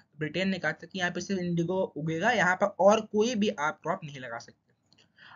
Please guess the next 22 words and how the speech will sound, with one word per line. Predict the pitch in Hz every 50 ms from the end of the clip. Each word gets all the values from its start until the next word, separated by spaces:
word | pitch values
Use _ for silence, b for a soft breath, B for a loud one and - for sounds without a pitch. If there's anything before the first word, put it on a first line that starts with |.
| B -
आठवां | 196 214 220 220 240 247 262
जो | 254 254
रीजन | 233 220 208 226 226 233
था | 233
military | 226 214 202 196 196 180 190 226
grievance, | 202 170 180 185 175 180 185 196 214 247 254 - b b b b b -
यहाँ | 175 202 226 233
पे | 220 240
क्या | 226 220 208
था, | 208 - 220
इन्होंने | 220 214 208 202 196
अपनी | 202 220 208 202 185
military | 185 175 175 170 - - 226
को | 208 - 196
promotion | - 170 165 170 170 165 165 208 196 202 202
किया | 202 202 208 226
और | 220 190 185 170 - -
उनका, | 170 170 165 170 170
और | 180 190 165 - - 175 175 180
जो | 165 180 180 175 165 - _ _ _ _ _ - -
force | 233 277 311 320
recruitment, | 269 226 214 208 208 190 175 165 180 170 165 165